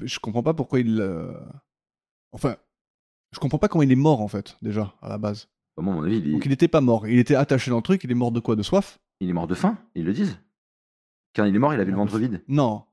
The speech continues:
Speaker 1: non, ça, ça veut dire qu'il a pas mangé pendant deux jours avant d'aller faire de la plongée. Oui, il avait le ventre vide. Bon, déjà, tu vas m'expliquer, euh, j'ai,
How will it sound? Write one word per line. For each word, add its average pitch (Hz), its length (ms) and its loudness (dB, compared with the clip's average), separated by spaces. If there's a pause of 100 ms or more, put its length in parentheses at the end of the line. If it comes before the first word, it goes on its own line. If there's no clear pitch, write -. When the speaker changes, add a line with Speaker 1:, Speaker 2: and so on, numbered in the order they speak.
(220)
Speaker 1:
non, 110 180 -8
ça, 131 160 -2
ça 120 100 -2
veut 104 100 0
dire 117 140 -2
qu'il 110 140 -2
a 104 60 -4
pas 120 120 -4
mangé 120 340 0
pendant 107 260 -4
deux 113 140 0
jours 135 200 2
avant 113 200 0
d'aller 107 200 -2
faire 110 160 -8
de 110 40 -8
la 107 100 -4
plongée. 107 360 -6 (280)
Oui, 131 80 0
il 113 60 0
avait 107 140 2
le 110 60 0
ventre 117 240 2
vide. 113 220 0 (300)
Bon, 107 80 -8
déjà, 117 320 4
tu - 140 -8
vas 110 120 -2
m'expliquer, 113 560 -2
euh, 82 380 -4 (1300)
j'ai, 139 380 -4